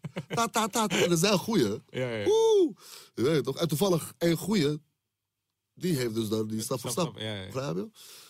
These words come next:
Speaker 2: En, eh, van, "Hey, dit, dit is de shit."
Speaker 1: Ja.
Speaker 2: Ja, dit is gewoon de shit. Je weet toch? Klaar.
Speaker 1: Nee, ah.
Speaker 2: Paap, ja.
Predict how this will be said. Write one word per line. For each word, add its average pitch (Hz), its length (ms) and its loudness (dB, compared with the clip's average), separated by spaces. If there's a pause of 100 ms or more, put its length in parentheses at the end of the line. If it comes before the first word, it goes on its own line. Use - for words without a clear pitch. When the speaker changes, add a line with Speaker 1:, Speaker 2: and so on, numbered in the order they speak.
(260)
Speaker 2:
En, 104 440 -4
eh, 104 240 -4
van, - 140 -12
"Hey, 196 140 0
dit, 170 260 -4
dit 190 200 -2
is 147 120 -2
de 104 60 -6
shit." 143 280 0 (200)
Speaker 1:
Ja. 127 320 -6 (140)
Speaker 2:
Ja, 165 160 0
dit 185 260 -2
is - 20 -6
gewoon 113 200 -2
de 98 60 -6
shit. - 260 -2
Je 110 60 -6
weet 160 120 0
toch? - 100 -8
Klaar. 139 160 -4
Speaker 1:
Nee, 170 160 -4
ah. 220 260 -2
Speaker 2:
Paap, 131 260 -6
ja. 127 160 -4